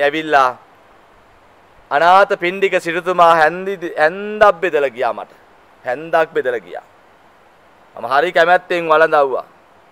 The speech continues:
වළඳ, වළඳ ඉන්නකොට සිටු දේවිය එනවා. ඒ ව්‍යංජනේම බෙදාන එනවා. ඒකම බෙදන් එනවා සිටු දේවියා.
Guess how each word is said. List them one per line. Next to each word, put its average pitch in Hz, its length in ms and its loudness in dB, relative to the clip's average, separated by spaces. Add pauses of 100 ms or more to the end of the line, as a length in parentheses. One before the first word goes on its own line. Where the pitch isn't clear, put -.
(640)
වළඳ, 196 400 6
වළඳ 262 320 8
ඉන්නකොට 277 520 6 (1500)
සිටු 285 320 -4
දේවිය 294 480 8
එනවා. 233 720 6 (760)
ඒ 202 280 4
ව්‍යංජනේම 254 680 6
බෙදාන 240 480 6
එනවා. 120 340 -8 (1200)
ඒකම 233 600 4
බෙදන් 226 340 4
එනවා 180 180 0
සිටු 190 240 -8
දේවියා. 139 380 -8